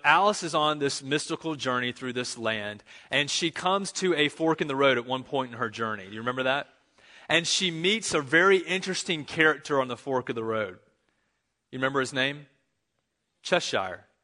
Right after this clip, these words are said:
Cheshire the cat. And Alice, on her journey, on her path, asks Cheshire a very important question. She says, "Cheshire, you seem like a, a wise cat. Somebody who knows the neighborhood and somebody who could tell me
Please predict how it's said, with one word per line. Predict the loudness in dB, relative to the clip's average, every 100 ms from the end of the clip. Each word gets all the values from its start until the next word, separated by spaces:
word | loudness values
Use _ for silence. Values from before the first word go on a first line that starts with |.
| _
Cheshire | -2 0 2 2 0
the | -4
cat. | -4 -4 -4 _ _ _ _ _ _ -20 -2
And | 0 6
Alice, | 6 6 2 -2
on | 0 0 2
her | 0 0
journey, | 0 2 2 0
on | 0 2
her | 0 0
path, | 2 4 4 0 4
asks | 4 4 -4
Cheshire | 0 0 0 2 4 4 2
a | -2
very | -2 0 2 2 0
important | -2 -10 -2 -2 -2 -4
question. | -2 -2 -6 -10
She | -10
says, | -2 -2 0
"Cheshire, | 4 4 6 2 2 -8 -20 _ _ _ _ _
you | -6 -4
seem | 0 -2 2
like | 2 4
a, | 4 2 0 -4
a | 0
wise | 4 4 2 -2
cat. | -2 -2 -6 _ _ _ _ _ _ _ _ -12
Somebody | -4 4 4 4
who | 0
knows | 2 2 0
the | -2
neighborhood | 2 2 2 0 0
and | -2
somebody | -8 -2 -2 -2
who | -4
could | -6 -6
tell | 0 0 0
me | -4 -4